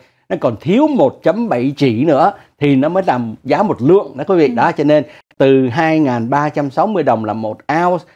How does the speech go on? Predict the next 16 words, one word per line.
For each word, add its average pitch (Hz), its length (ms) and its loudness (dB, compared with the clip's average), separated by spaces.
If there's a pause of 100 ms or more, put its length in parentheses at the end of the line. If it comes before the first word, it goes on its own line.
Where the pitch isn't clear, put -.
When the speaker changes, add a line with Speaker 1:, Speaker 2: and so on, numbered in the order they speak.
(200)
Speaker 1:
cho 139 120 2
tới, 160 460 2
ờ, 131 580 2
hai 160 260 0
ngàn 113 260 -2
tám 165 320 -2
trăm 135 360 -4
mười 139 240 4
đồng 120 200 -2
một 110 140 -8
lượng 151 440 2
đó, 185 140 0 (260)
thì 117 80 -6
họ - 180 -4 (100)
tính 262 220 2
ra, 202 280 0